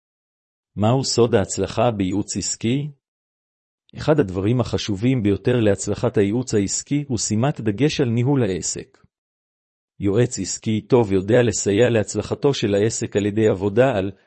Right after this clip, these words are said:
מאחורי הקלעים, שלו שהם כמובן אופן הניהול. ייעוץ עסקי שם כמטרה לנתב את דרכו של העסק הן מבחינה בירוקרטית, הן מבחינה עסקית והן מבחינה אסטרטגית. כמו כן,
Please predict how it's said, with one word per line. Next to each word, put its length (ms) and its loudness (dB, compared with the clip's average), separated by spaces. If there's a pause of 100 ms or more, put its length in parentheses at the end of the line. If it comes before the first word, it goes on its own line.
(220)
מאחורי 460 0
הקלעים, 560 -2 (240)
שלו 280 -2
שהם 260 0
כמובן 520 0
אופן 340 -2
הניהול. 500 -4 (1000)
ייעוץ 380 0
עסקי 380 -2
שם 300 0
כמטרה 460 0
לנתב 460 2
את 80 0
דרכו 380 2
של 200 -2
העסק 500 -2
הן 160 0
מבחינה 420 -2
בירוקרטית, 760 -2 (380)
הן 160 0
מבחינה 440 -2
עסקית 500 -4
והן 360 0
מבחינה 480 -2
אסטרטגית. 960 -6 (920)
כמו 180 -2
כן, 320 0